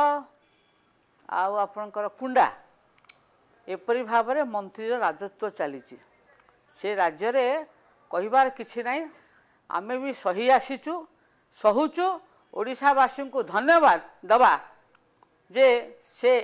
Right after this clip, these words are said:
ଏପରି ଏକ ମୁଖ୍ୟମନ୍ତ୍ରୀଙ୍କ ପାଇଁ ଗର୍ବିତ କରୁଛନ୍ତି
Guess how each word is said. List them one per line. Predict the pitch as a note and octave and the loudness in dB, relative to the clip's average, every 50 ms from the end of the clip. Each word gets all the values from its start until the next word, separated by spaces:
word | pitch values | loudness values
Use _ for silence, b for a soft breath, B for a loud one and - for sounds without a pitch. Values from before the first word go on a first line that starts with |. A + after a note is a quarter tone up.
| - | -2
ଏପରି | - A3 A3 - - C4 C4 B3 | -6 -8 -4 0 0 2 2 2
ଏକ | B3+ B3+ - B3+ A#3 G3+ F#3 F#3 - _ _ _ _ _ _ - | 0 2 2 2 2 2 2 -2 -6 _ _ _ _ _ _ -14
ମୁଖ୍ୟମନ୍ତ୍ରୀଙ୍କ | G3+ - - - D4 D4+ C#4+ C#4+ C4+ - C4+ C4+ A3+ A3+ B3+ | -14 -6 0 0 2 2 2 -2 -6 -8 -10 -10 -6 -6 -4
ପାଇଁ | B3 C4 B3+ A#3 F3+ | 0 0 0 0 0
ଗର୍ବିତ | D#3 F3+ F#3 F3+ F3+ F3+ C4 B3 D4 | 0 0 0 0 -2 -6 -6 -4 -2
କରୁଛନ୍ତି | C#4 - C#4 C#4 C#4+ - - C#4+ C#4+ B3 - E4+ | -2 -2 -2 -4 -4 -4 -6 -8 -6 -6 -10 -14